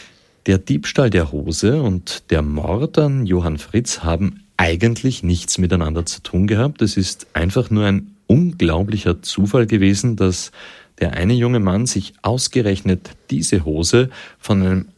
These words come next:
anderen Burschen geschnappt hat. Eine Jean, die vielleicht eine Rolle in dem Fall spielt. Und wäre diese Hose nicht gestohlen worden, hätte man den Blutfleck darauf vermutlich auch nie entdeckt.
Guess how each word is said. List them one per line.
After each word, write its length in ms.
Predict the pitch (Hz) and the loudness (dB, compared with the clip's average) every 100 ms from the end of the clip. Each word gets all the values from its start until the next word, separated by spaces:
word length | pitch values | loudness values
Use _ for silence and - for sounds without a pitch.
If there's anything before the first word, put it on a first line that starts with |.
| _ | _
anderen 540 | 82 95 131 131 113 | -2 0 0 2 0
Burschen 400 | 104 92 95 - | 0 0 0 0
geschnappt 500 | 95 92 73 73 - | -2 -2 -6 -8 -10
hat. 220 | - - _ _ _ _ _ _ | -12 -12 _ _ _ _ _ _
Eine 220 | 80 85 | -4 -4
Jean, 400 | 82 - 107 135 - - - - - _ | -2 0 2 0 -6 -20 -20 -20 -20 _
die 60 | 98 | -2
vielleicht 520 | 95 85 78 117 - | 0 2 2 0 0
eine 180 | 110 107 | 0 2
Rolle 200 | 85 76 | 0 -2
in 100 | 73 | -4
dem 140 | 71 71 | -6 -8
Fall 200 | - - | -8 -10
spielt. 520 | - - - - - _ _ _ _ _ _ | -8 -10 -10 -16 -20 _ _ _ _ _ _
Und 320 | 92 110 156 - - - - | 0 0 0 -10 -20 -16 0
wäre 320 | 120 208 190 | 2 4 2
diese 300 | 95 85 82 | 2 0 0
Hose 260 | 90 95 | 0 2
nicht 420 | 92 147 214 - - | 4 4 0 -4 -6
gestohlen 540 | 110 - 87 85 85 | -6 -2 2 2 2
worden, 420 | 82 80 107 135 - _ | -2 0 -2 -4 -8 _
hätte 260 | - 95 101 | -2 2 2
man 200 | 87 78 | 2 -2
den 180 | 73 | -6
Blutfleck 600 | - - 190 - 78 76 - | -4 0 0 0 -6 -6 -4
darauf 520 | 76 80 104 - - _ _ _ _ _ _ | -2 0 -2 -4 -18 _ _ _ _ _ _
vermutlich 500 | - 98 104 123 123 | -2 0 2 0 0
auch 200 | 87 76 | 0 0
nie 140 | 82 73 | -2 -2
entdeckt. 460 | 73 71 - - | -4 -8 -12 -20